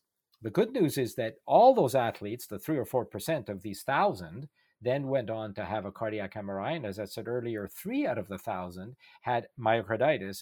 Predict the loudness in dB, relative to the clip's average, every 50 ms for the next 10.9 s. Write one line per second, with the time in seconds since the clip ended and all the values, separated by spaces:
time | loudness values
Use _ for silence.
0 | -12 -12 -10 -6 -4 -4 -4 -4 -4 -6 -6 -6 -6 -6 -8 -8 -8 -8 -8 -8
1 | -8 -8 -12 -10 -10 -10 -10 -10 -12 -12 -10 -8 -8 -8 -8 -8 -8 -2 0 0
2 | 2 2 0 -2 -2 -6 -8 -10 -14 -14 -14 -12 -8 -6 -6 -6 -8 _ _ _
3 | -20 _ -12 -12 -6 0 0 2 2 2 0 0 -2 -2 -2 -4 -4 -4 -4 -4
4 | -6 -6 -10 -12 -10 -8 -8 -8 -8 -8 -12 _ _ _ _ _ _ _ _ 0
5 | 2 2 2 2 0 _ _ _ _ _ -12 -10 -8 -6 -8 -6 0 2 2 4
6 | 2 2 -2 -6 -12 -10 -4 -4 -2 -2 -2 -2 -2 -2 -4 -4 -6 -8 -12 -14
7 | _ _ _ _ _ _ _ _ _ _ _ _ _ _ _ _ _ _ -20 -16
8 | _ -6 -6 -4 -4 -4 -6 -6 -6 -8 -10 -12 -16 -20 -20 _ -12 -8 -4 -2
9 | 0 0 -2 -2 -6 -8 -8 -8 -8 -10 -12 -16 -18 _ _ _ -16 -16 -12 -10
10 | -4 4 6 6 6 6 2 0 -2 -2 -4 -4 -4 -4 -2 -4 -6 -8